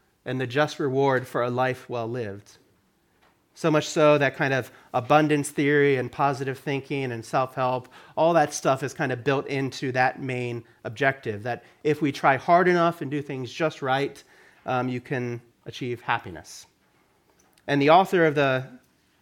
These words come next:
of the article, I don't think she's a Christian, but she's gotten to a bit of God's truth, I think. She says, "Why not pursue wonder? Each of us have experienced wonder. It's as universal an emotion as happiness and fear.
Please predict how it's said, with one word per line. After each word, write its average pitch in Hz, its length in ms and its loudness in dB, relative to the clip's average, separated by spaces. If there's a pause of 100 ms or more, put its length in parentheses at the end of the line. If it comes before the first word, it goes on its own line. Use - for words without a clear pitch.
(400)
of 143 100 -2
the 139 120 4
article, 165 340 6
I 160 80 6
don't 160 160 -2
think 151 140 -4
she's 131 180 -6
a 123 60 -8
Christian, 139 380 -4
but 135 140 -4
she's 127 240 -6
gotten 131 360 0
to 135 360 -6 (220)
a 123 60 -4
bit 147 180 4
of 123 100 -2
God's 127 240 2
truth, 147 300 -4
I 110 80 -6
think. 110 400 -8 (600)
She 170 200 -2
says, 170 320 4
"Why 160 180 4
not 175 260 2
pursue 170 300 -4
wonder? 127 520 -2 (1080)
Each 208 220 -2
of 185 80 6
us 180 140 0
have 170 160 0
experienced 156 760 0
wonder. 120 460 -4 (640)
It's - 140 -6
as 151 160 2
universal 165 480 4
an 156 60 2
emotion 147 440 2
as 135 140 -4
happiness 143 520 -4
and 113 120 -10
fear. 123 440 -6